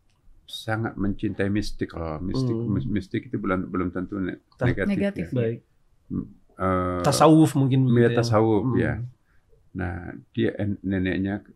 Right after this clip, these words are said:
Speaker 1: itu sangat mistikal. Cara pandangnya bukan hanya materialistik, ya kan.
Speaker 2: Hmm.
Speaker 1: Jadi alam pikirannya Bung Karno itu sudah terbiasa dengan duan-, dunia rohani.
Speaker 2: Hmm.
Speaker 1: Bapaknya juga ya, apalagi dia besar di, di lingkungan N U di
Speaker 2: Hmm.
Speaker 1: Surabaya kan.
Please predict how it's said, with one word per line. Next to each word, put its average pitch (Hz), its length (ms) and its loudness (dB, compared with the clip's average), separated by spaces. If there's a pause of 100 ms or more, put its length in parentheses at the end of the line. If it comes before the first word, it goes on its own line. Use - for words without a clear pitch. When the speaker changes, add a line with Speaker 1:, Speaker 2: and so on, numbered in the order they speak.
(180)
Speaker 1:
itu 101 180 -8
sangat 92 400 -6
mistikal. 87 560 -4 (220)
Cara 107 240 0
pandangnya 101 400 4
bukan 101 320 -2
hanya 95 160 -2
materialistik, 92 720 0
ya 95 160 -6
kan. 139 160 -2
Speaker 2:
Hmm. 139 160 -8 (400)
Speaker 1:
Jadi 110 400 0 (680)
alam 101 320 2
pikirannya 104 560 0
Bung 101 160 -6
Karno 92 240 -2
itu 110 240 -8
sudah 98 240 -4
terbiasa 95 480 -4
dengan 95 240 -2
duan-, 92 320 -2
dunia 101 320 -2
rohani. 87 400 -2
Speaker 2:
Hmm. 139 640 -6
Speaker 1:
Bapaknya 87 880 -2
juga - 400 0
ya, 82 180 -4 (460)
apalagi 107 480 0
dia 139 80 0
besar 95 320 -2
di, - 400 -6 (800)
di 120 320 -8
lingkungan 98 640 -4
N 131 240 2
U - 80 -6
di 98 80 -6
Speaker 2:
Hmm. - 80 -2
Speaker 1:
Surabaya 95 560 0
kan. 139 240 -10